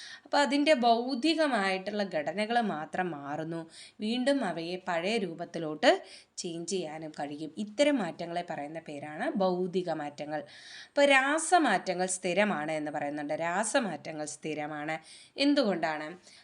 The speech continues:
രാസമാറ്റങ്ങൾ സ്ഥിരമാകുന്നത്? നോക്കൂ, അതിൽ കെമിക്കൽ റിയാക്ഷൻസ് ഒക്കെ നടക്കുന്നുണ്ട് അല്ലേ?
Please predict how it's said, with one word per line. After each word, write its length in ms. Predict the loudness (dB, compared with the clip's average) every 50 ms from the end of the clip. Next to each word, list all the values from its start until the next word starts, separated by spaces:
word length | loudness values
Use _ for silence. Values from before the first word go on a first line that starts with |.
| -12 -6
രാസമാറ്റങ്ങൾ 840 | 0 2 4 4 4 2 2 0 0 -2 -2 -4 -4 -6 -8 -8 -8 -8
സ്ഥിരമാകുന്നത്? 1080 | -8 -8 -8 -6 -6 -4 -6 -6 -8 -10 -10 -10 -8 -8 -6 -4 2 4 4 4 4 2 -6 -14 -18 -18 -14 -8 -6
നോക്കൂ, 220 | -4 -2 2 4
അതിൽ 560 | 4 6 6 4 4 2 2 2 0 0 -2 -4 -8 -20 _ -6 -4
കെമിക്കൽ 500 | -4 -2 -2 -4 -2 0 0 0 0 0
റിയാക്ഷൻസ് 600 | -2 -4 -4 -4 -6 -8 -8 -8 -8 -8 -8 -8
ഒക്കെ 140 | -8 -8
നടക്കുന്നുണ്ട് 680 | -6 -6 -6 -8 -8 -10 -10 -12 -12 -10 -10 -8 -8 -8 -8 -8 -12 -18 _ _ 0
അല്ലേ? 300 | 2 4 4 4 2